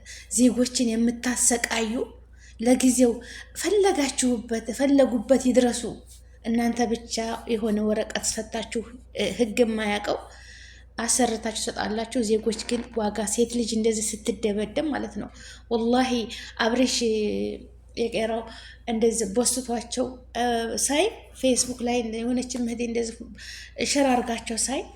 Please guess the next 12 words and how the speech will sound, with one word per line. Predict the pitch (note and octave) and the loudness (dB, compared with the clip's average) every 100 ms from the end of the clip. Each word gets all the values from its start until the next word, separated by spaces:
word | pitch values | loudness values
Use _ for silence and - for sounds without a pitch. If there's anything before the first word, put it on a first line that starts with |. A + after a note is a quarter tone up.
| - - - - - - | -20 -20 -20 -20 -20 -6
በጣም | A#3+ - C4 | -4 2 4
ነው | B3+ | 6
ልቤ | A#3 A#3 | 4 0
የተሰበረው። | G#3+ G#3+ G#3 G#3+ - G#3+ G#3+ | -4 -4 -6 -6 -8 -8 -6
እውነት | G#3+ B3+ C4 | 0 0 2
ሴት | - B3 A#3+ | 2 2 0
ልጅ | A#3 G#3 | -2 -2
እንደዚህ | G#3+ G#3+ G3+ A#3 G#3 | 0 0 0 -2 -2
ይህን | G#3 A3+ A3 | -2 -2 -2
ያህል | G#3+ G#3 | -2 -2
የምትመታበት፣ | G#3 G#3 - A3 G#3+ - - A#3 A#3 | -2 -4 -4 -6 -6 -10 -8 -6 -6
የምትቀጠ-፣ | A3 A3+ - - - | -6 -8 -8 -8 -6